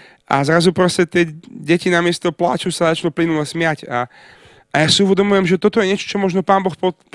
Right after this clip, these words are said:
chce s nami urobiť dnes, že chce nám priniesť dobré správy. A myslím si, že tie, eh, tie usmernenia, ktoré dodržujeme, že, že umývajte si ruky a dodržujte dvojstup, dvojmetrové rozostupy a noste rúško,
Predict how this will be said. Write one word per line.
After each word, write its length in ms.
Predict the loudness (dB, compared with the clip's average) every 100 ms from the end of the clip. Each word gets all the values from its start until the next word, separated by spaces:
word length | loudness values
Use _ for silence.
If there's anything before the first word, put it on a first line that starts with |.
| -6
chce 180 | -4
s 140 | -2 -2
nami 160 | 0
urobiť 320 | 2 2 0 -4
dnes, 320 | -4 -6 -6
že 240 | -4 -6 _ -20 -20 _ -10
chce 100 | -4
nám 160 | -2 0
priniesť 320 | 0 0 2
dobré 220 | 2 0
správy. 560 | -2 -2 0 -2 -4 _ _ _ _ _ _ _ _ _ _ _ _ _ _ _
A 480 | -2 0 2 2 -2 _
myslím 320 | -4 -2 -2
si, 160 | -2 0
že 80 | 0 2
tie, 320 | 2 2 -2 -12 -20 _ -6
eh, 480 | -2 0 2 2 0 -2
tie 180 | 0 4 4 4 2 -2 -6
usmernenia, 480 | 0 0 2 2 2
ktoré 240 | 2 2 2
dodržujeme, 560 | 4 4 4 2 0
že, 240 | 0 0 -2 -6 -20 -12
že 400 | -6 0 2 2
umývajte 400 | 2 2 2 2
si 160 | 0
ruky 320 | -2 -2 0 0
a 80 |
dodržujte 480 | 0 2 2 2 0
dvojstup, 480 | 2 0 0 -2 -4
dvojmetrové 560 | 0 2 2 0 2 2
rozostupy 480 | 2 0 -4 -2
a 60 | 0
noste 160 | 0 0 0
rúško, 400 | -2 -2 -2